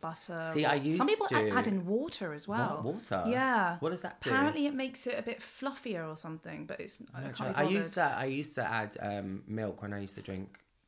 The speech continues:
Speaker 2: cow's milk.
Speaker 1: Yeah.
Speaker 2: But I don't anymore, thank God. Yuck. Um, but no, no, just eggs now, salt and pepper.
Speaker 1: Lovely, very healthy. So I wanna take it back to your childhood.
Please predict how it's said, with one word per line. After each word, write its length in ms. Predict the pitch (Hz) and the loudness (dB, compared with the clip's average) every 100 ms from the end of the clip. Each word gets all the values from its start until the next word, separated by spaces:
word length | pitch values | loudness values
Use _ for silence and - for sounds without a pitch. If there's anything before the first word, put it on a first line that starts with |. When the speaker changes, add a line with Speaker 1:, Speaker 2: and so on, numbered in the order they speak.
| _ | _
Speaker 2:
cow's 380 | - 92 90 90 | -10 -6 -6 -6
milk. 220 | 92 95 | -6 -6
Speaker 1:
Yeah. 240 | 185 175 90 190 _ | -6 -8 -10 -14 _
Speaker 2:
But 80 | - | -10
I 60 | 101 | -6
don't 240 | 95 90 | -4 -4
anymore, 340 | 90 95 95 95 | -6 -8 -8 -8
thank 200 | 98 - | -12 -6
God. 300 | 98 110 123 98 | -4 -4 -6 -4
Yuck. 380 | 95 - - - - - 285 - | -4 -4 -8 -20 -20 -4 0 4
Um, 460 | 120 120 117 113 | 6 6 6 2
but 180 | 110 113 | -2 -2
no, 100 | 135 | 0
no, 240 | 131 131 110 | 2 2 2
just 220 | 113 - | -2 -4
eggs 280 | 98 104 - | -4 -4 -6
now, 300 | 92 98 110 | -6 -6 -8
salt 200 | - 104 | -10 -8
and 80 | 98 | -8
pepper. 340 | 104 - 101 - - | -8 -6 -8 -8 -10
Speaker 1:
Lovely, 380 | 302 - 196 170 | -8 -8 -8 -6
very 280 | 226 254 | -8 -8
healthy. 560 | 214 175 170 - - - _ - - - - - - | -8 -10 -12 -14 -14 -16 _ -20 -20 -20 -20 -20 -8
So 460 | - 330 320 320 - | 2 4 6 2 0
I 60 | |
wanna 220 | 294 339 | 2 2
take 200 | 339 349 | 0 -2
it 120 | 277 254 | 0 2
back 240 | 233 - | 2 0
to 100 | 214 | -4
your 80 | 190 | -4
childhood. 840 | 190 180 165 165 185 165 156 160 | 0 0 0 -2 -2 -2 -2 -4